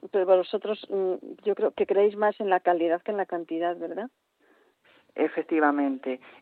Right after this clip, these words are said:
Speaker 2: Y bueno, eh, lo, estos perros, eh, los perros ancianos
Speaker 1: Mm.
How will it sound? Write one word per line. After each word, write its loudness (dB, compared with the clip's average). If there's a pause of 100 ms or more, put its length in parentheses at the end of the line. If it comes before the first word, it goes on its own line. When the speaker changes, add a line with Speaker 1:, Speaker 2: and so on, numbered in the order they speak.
Speaker 2:
Y -4
bueno, 2
eh, 2
lo, -4 (400)
estos -4
perros, -2 (100)
eh, 0 (320)
los -10
perros -2
ancianos -6 (760)
Speaker 1:
Mm. -8